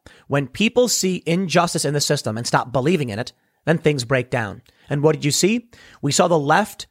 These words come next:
devolve into extremism, defunding the police, burning down buildings because they felt they weren't getting justice.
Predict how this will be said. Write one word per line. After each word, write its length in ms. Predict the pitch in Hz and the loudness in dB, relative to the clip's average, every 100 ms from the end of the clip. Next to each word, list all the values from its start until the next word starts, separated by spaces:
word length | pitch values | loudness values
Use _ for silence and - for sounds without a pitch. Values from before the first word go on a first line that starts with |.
| - | -4
devolve 460 | 151 131 151 156 147 | -2 2 2 2 0
into 200 | 135 135 | -2 -6
extremism, 640 | - - 175 156 117 110 | -6 -4 -2 -2 -4 -4
defunding 440 | 135 - 143 135 | -6 0 0 0
the 80 | 117 | -4
police, 420 | - 147 220 220 | -2 0 2 0
burning 380 | - 135 135 127 | 0 0 0 -2
down 220 | 120 107 | -4 -4
buildings 360 | 104 185 208 208 | -2 0 0 -2
because 300 | - 135 117 | -4 -4 0
they 160 | 170 214 | 0 2
felt 300 | 165 165 143 | 2 2 0
they 120 | 160 | -2
weren't 300 | 127 127 - | 0 -4 -4
getting 200 | 104 131 | -8 0
justice. 520 | 190 220 127 - | 0 2 -2 -4